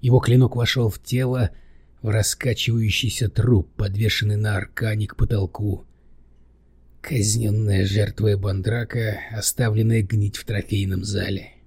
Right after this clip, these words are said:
Он сражался с пустотой.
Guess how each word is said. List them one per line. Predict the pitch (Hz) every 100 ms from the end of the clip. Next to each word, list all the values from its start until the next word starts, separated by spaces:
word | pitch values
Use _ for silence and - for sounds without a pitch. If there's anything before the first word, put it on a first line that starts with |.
| _ - - - _ - _ _ - _ - - - - - -
Он | 143 147
сражался | - 165 160 170 156 139 165
с | 127
пустотой. | - 156 - 170 - 95 92 -